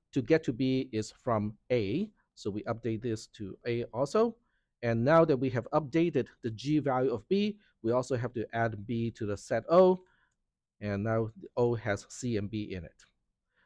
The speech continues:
So now we don't have a choice because of the three outgoing neighbors from vertex A, X is the only one that we have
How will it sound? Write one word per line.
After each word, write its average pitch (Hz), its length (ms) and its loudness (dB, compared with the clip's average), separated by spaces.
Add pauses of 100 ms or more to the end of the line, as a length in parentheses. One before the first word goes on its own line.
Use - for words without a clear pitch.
So 101 120 -10
now 139 180 6
we 139 200 4
don't 165 200 2
have 180 100 2
a 190 60 2
choice 214 400 4
because 139 300 -2
of 120 140 -6
the 117 100 0
three 202 640 -2
outgoing 156 640 2
neighbors 127 580 0
from 110 240 -2
vertex 147 420 -2
A, 180 200 4 (320)
X 143 220 -2
is 113 140 -2
the - 220 -6
only 147 320 4
one 123 300 0 (200)
that 113 80 -4
we 107 140 -4
have 104 160 -6